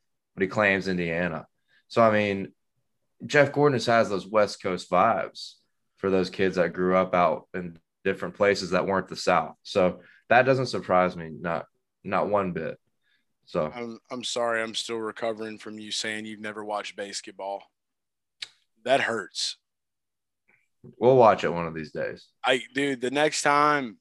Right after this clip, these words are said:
Speaker 2: me and you are in the same room, like, I'm just gonna carry it in my back pocket. Like, Dale's like, "Hey, I'm coming over." Great. I hope you got two hours. Like
Speaker 1: That is Trey Parker and Matt Stone, right?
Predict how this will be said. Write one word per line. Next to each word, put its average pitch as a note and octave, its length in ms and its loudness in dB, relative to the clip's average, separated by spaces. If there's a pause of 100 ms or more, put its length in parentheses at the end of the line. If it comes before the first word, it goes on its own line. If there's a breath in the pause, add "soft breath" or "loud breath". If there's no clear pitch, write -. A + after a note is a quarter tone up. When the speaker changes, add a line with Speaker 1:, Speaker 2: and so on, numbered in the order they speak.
Speaker 2:
me A#2 200 -8
and C3 140 -4
you C3 200 -2
are A2 180 0
in G#2+ 140 -6
the A2+ 100 -8
same A#2+ 360 -6
room, B2 480 -6
like, G2 320 -4
I'm A#2+ 180 0
just B2 160 -4
gonna A#2+ 160 -2
carry A#2+ 300 -4
it A#2 40 -2
in A2 80 -8
my G#2 120 -6
back G#2 260 -4
pocket. G2 440 -4 (180)
Like, G2+ 300 -12
Dale's A#2+ 300 -2
like, A2 140 -6
"Hey, D3+ 100 0
I'm D3 120 0
coming C#3 280 -4
over." A2+ 400 0
Great. A#2 380 0 (320)
I - 20 -6
hope B2+ 160 -2
you B2+ 60 -8
got C3 180 2 (140)
two D3+ 240 0
hours. F#2+ 560 0 (760)
Like F2+ 300 -8
Speaker 1:
That D3 160 8
is E3+ 220 8
Trey D3 200 4
Parker C3 380 6
and G#2+ 80 0
Matt G2+ 220 0
Stone, G2 260 -2
right? F2 260 -2